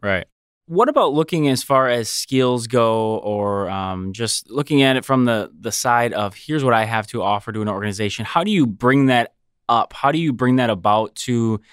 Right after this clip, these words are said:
again, your boss, where they might have those doubts if your skills are up to speed, or if that you can handle certain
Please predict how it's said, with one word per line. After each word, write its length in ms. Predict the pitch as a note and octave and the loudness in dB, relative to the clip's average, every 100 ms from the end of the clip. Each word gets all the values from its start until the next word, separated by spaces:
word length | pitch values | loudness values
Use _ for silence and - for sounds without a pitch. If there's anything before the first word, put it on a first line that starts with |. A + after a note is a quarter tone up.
| _ _ | _ _
again, 300 | E3 G3 D#3 | 0 2 4
your 120 | C#3+ | 2
boss, 440 | B2 C#3+ D3+ C#3+ - | 4 4 4 2 -2
where 120 | B2+ | -2
they 140 | B2+ | 0
might 220 | B2 B2 | 0 0
have 200 | B2 C3 | -2 -2
those 160 | A#2+ A2+ | -2 -4
doubts 400 | G#2 A2 A#2 A2+ | 0 2 2 -2
if 120 | A#2 A#2+ | -8 -10
your 80 | |
skills 360 | A2+ - A#2+ A2 | -10 -4 -4 -2
are 80 | A2+ | -2
up 140 | A2+ | -4
to 80 | - | -4
speed, 480 | A2+ - A#2 A2 A2+ | -12 -4 -2 0 0
or 120 | A2 | 0
if 140 | G#2+ G2+ | -2 -2
that 120 | A#2 | -2
you 120 | G2+ G#2 | -2 -2
can 180 | A#2 | -4
handle 320 | G#2+ A2 A2+ G#2+ | -2 0 -2 -2
certain 380 | - A2+ G#2+ | -4 -2 -2